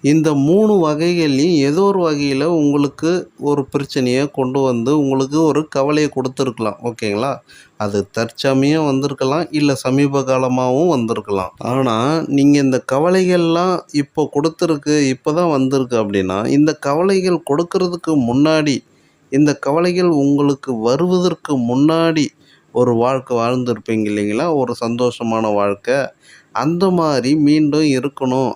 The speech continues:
அப்படின்னு நீங்க மேனிஃபெஸ்ட் பண்ணலாம். ஓகேங்களா? அப்படி இல்லையா, இனி இந்த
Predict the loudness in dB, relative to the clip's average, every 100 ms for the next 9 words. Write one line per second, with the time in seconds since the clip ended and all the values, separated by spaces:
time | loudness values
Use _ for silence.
0 | -4 -4 -2 -2 0 0 0 0 0 0
1 | 0 0 -2 -6 -8 -4 -2 0 -4 -8
2 | -10 -4 -2 -2 -2 -4 -8 -6 -6 -2
3 | 0 2 2 2 2 2 2 0 -4 -6
4 | 0 2 4 2 0 -4 -2 2 4